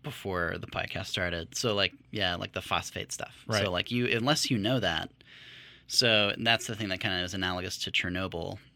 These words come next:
Speaker 1: um, was, like, in my opinion, um,
Speaker 2: <laughs>
Speaker 1: was that, like, so if you starve someone, they don't have a lot of phosphate in their blood, and then you give them food, and then they try and take the phosphate that's in their blood and incorporate it into, like, these molecules to make energy.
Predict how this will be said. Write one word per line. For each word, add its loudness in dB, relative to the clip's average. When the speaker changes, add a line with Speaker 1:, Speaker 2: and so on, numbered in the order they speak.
Speaker 1:
um, -4
was, -2
like, -4
in -8
my -2
opinion, -12
um, -2
Speaker 2:
<laughs> -18
Speaker 1:
was -2
that, 4
like, -4
so 0
if -2
you 0
starve 6
someone, 0
they -4
don't -2
have -8
a -2
lot 0
of -8
phosphate -2
in -4
their -6
blood, -6
and -4
then 0
you 0
give -2
them -6
food, -2
and -8
then -8
they -8
try -2
and -6
take -8
the -12
phosphate -6
that's -10
in 0
their 0
blood -2
and -4
incorporate -8
it -12
into, -12
like, -14
these -10
molecules -8
to -12
make -10
energy. -10